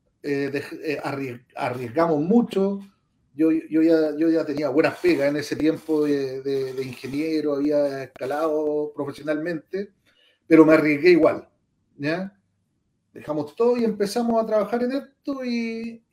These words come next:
y paso a paso nos fue yendo bien, fuimos creciendo,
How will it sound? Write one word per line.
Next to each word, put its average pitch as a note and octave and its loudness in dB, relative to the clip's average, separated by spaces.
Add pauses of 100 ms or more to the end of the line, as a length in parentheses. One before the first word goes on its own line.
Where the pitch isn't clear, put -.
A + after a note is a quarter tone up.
y G3 -8
paso A3+ -6
a A3+ -4
paso C4+ -6 (120)
nos F#3+ -6
fue G3 -6
yendo G3 -2
bien, C#4 -2
fuimos G3+ 0
creciendo, A3+ 2